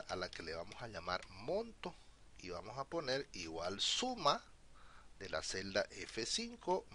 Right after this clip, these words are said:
más G cinco. Es decir, como solamente hay datos en uno de, en una de las columnas, eh, va a ser suficiente. ¿Qué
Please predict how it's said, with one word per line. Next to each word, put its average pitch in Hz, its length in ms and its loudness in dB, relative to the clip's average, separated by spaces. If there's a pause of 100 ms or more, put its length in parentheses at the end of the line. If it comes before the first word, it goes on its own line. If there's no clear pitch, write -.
(140)
más - 460 4 (200)
G 117 240 2 (120)
cinco. - 560 -6
Es 151 60 0
decir, 160 420 0
como 156 400 0
solamente 190 640 4
hay 175 140 10
datos 165 420 8
en 214 200 0
uno 147 420 2
de, - 100 -2
en 101 100 -4
una - 160 2
de - 60 6
las 165 160 8
columnas, 165 500 4 (540)
eh, 98 300 6 (100)
va 113 340 12
a - 100 2
ser - 360 0
suficiente. 147 760 2 (1400)
¿Qué - 80 -12